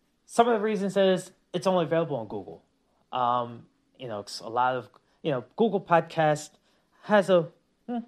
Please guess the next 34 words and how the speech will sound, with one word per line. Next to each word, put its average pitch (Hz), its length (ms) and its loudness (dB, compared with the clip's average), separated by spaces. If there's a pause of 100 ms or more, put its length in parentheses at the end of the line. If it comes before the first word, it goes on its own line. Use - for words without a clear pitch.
(440)
I 226 60 -2
mean, 220 100 2
I 220 80 8
would 240 160 4
say 202 140 2
it's 170 120 -4
a 160 40 -2
bigger 151 320 -2
reach. 127 500 -8 (600)
A 143 100 0
larger 135 460 0
platform 135 600 -8
of 123 160 -12
podcasts 127 560 -6
are 127 140 -8
on 117 240 -8
there 113 300 -8 (360)
than 113 140 -6
Spotify. 113 720 -6 (520)
Uh, 110 120 -10
you 104 140 -12
know, 101 80 -12
Spotify 117 760 -4
originated 113 640 -12
more 117 240 -6
so 120 260 -6
with 113 220 -12
the 110 80 -14
music. 113 500 -10
They've 117 220 -8
only 120 220 -6
recently 113 560 -12
begun 110 480 -10 (120)
to 113 220 -10